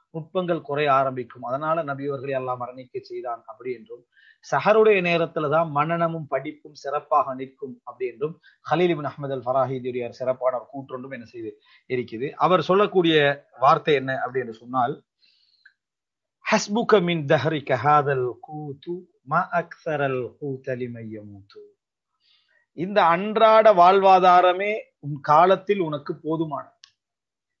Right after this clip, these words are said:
மரணிக்கக்கூடியவனுக்கு எவ்வளவு அதிகமான வாழ்வாதாரம் கிடைக்கிறது, அதாவது அளவுக்கு மேல கிடைக்குது என்றார். மனிதன் வந்து அவ-, அவனுக்கு ஒரு இருபது வருஷ காலம் தான் வாழ்றான்னா, நாற்பது வருஷத்துல உணவு அவனுக்கு இருக்குது,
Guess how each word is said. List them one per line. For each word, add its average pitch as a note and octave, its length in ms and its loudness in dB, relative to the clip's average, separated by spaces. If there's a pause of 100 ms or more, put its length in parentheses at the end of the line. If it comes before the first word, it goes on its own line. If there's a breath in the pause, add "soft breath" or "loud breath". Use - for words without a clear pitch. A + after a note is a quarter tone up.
(200)
மரணிக்கக்கூடியவனுக்கு F3 1300 0
எவ்வளவு F3 560 2
அதிகமான F3+ 580 4
வாழ்வாதாரம் D3 760 4
கிடைக்கிறது, A2+ 600 -10 (640)
அதாவது C3+ 460 0 (800)
அளவுக்கு G3+ 480 4
மேல A#3 260 6
கிடைக்குது F#3 300 2
என்றார். C3 300 -2 (680)
மனிதன் E3 460 0
வந்து E3+ 320 -2 (680)
அவ-, A#2+ 480 -4
அவனுக்கு B2+ 360 -2
ஒரு D3 180 0 (400)
இருபது G3 380 6
வருஷ F3+ 280 6
காலம் F#3 260 6
தான் G3+ 160 2
வாழ்றான்னா, F3 500 6
நாற்பது F#3+ 400 4
வருஷத்துல D#3+ 380 2
உணவு F#3 340 2
அவனுக்கு F3 280 -2
இருக்குது, C#3+ 280 -8